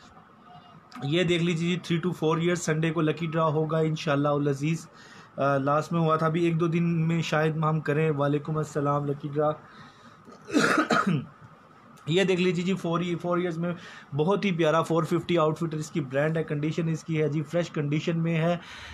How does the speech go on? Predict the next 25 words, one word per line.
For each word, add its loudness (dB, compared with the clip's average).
अ, 2
घर 0
में 2
भी 2
पहनाए, 2
आने 2
जाने 2
में 2
भी 2
पहनाया 0
जा -2
सकता -4
है, 0
ज़बरदस्त -2
condition -2
में 0
है 0
जी। -6
लीलन 2
इसका -2
stuff -4
है, 2
ये 2
देख 0
लीजिए, 0